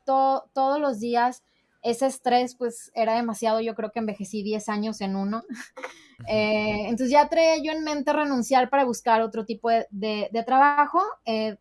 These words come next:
Speaker 1: en comunicación, pero otra cosa. Eh, mi papá, que tiene un negocio, eh, pasó por una etapa, unos mesecitos, que le pasó de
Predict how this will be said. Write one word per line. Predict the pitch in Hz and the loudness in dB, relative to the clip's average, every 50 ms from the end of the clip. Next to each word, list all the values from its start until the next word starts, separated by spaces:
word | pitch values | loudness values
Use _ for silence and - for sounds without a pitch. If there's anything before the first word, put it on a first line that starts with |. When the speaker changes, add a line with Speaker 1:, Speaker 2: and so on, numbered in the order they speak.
| _ _ - | _ _ -6
Speaker 1:
en | 247 240 233 | -6 -2 0
comunicación, | - 254 254 269 262 254 254 269 269 254 - 294 294 302 320 302 - | 2 2 2 2 0 0 2 0 0 2 0 0 0 0 -2 0 0
pero | 330 302 277 247 | 0 2 4 2
otra | 233 226 226 233 - | 2 2 0 -4 -4
cosa. | - 175 175 - - 185 - _ _ _ _ _ _ _ _ _ _ | -4 -6 -6 -6 -12 -18 -18 _ _ _ _ _ _ _ _ _ _
Eh, | - 214 220 226 220 | -6 -4 -2 -2 0
mi | 233 254 - | 0 -2 2
papá, | - 269 262 262 - 330 330 330 320 302 320 320 - _ | 2 2 0 2 4 4 4 4 4 0 -2 -4 -10 _
que | _ 277 247 233 | _ 0 0 0
tiene | - _ 254 247 233 233 233 247 | -2 _ -4 -2 -2 -2 -2 -2
un | 247 262 | -2 -2
negocio, | 277 294 302 330 330 302 - - 262 240 240 240 262 302 - _ _ _ _ _ | -2 0 2 2 2 2 0 0 -2 0 0 -2 -4 -8 -12 _ _ _ _ _
eh, | 220 202 202 196 190 190 190 190 190 185 185 180 180 - _ _ _ _ _ _ - 208 208 202 202 208 _ _ _ _ _ _ _ _ _ _ | -8 -6 -4 -4 -2 -2 -2 -4 -4 -4 -6 -8 -10 -12 _ _ _ _ _ _ -14 -14 -12 -12 -14 -16 _ _ _ _ _ _ _ _ _ _
pasó | 247 247 247 - - 302 285 285 | 2 2 2 2 4 4 4 4
por | 302 302 311 | 2 0 0
una | 320 311 320 | 0 -2 -4
etapa, | - - 311 285 277 285 - 233 240 254 285 - - _ _ _ _ _ _ _ | -2 4 4 4 4 4 0 -2 -2 -2 -4 -8 -14 _ _ _ _ _ _ _
unos | - 247 233 247 269 277 | -4 -2 -2 0 0 -2
mesecitos, | 302 311 320 277 294 254 254 262 247 - 247 247 269 302 - _ _ _ _ _ _ | -2 -4 -2 -2 -2 -2 -2 -2 -2 -2 -2 -2 -2 -4 -6 _ _ _ _ _ _
que | - 226 | -2 -2
le | 220 226 | -2 0
pasó | - 220 214 - 240 226 | 0 -2 -2 0 0 0
de | 233 247 | 0 -2